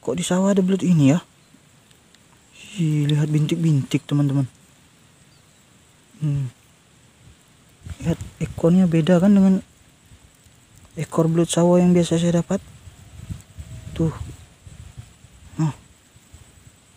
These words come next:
Badannya juga sangat-sangat berbeda. Bintik-bintik. Ini matanya juga maju ke depan.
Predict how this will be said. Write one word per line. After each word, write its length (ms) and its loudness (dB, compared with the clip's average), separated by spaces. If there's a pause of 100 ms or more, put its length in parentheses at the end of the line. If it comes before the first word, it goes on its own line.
(1600)
Badannya 400 0
juga 240 0
sangat-sangat 560 0
berbeda. 480 0 (640)
Bintik-bintik. 720 0 (1120)
Ini 160 0
matanya 560 -2
juga 240 0
maju 320 2
ke 160 -4
depan. 320 -6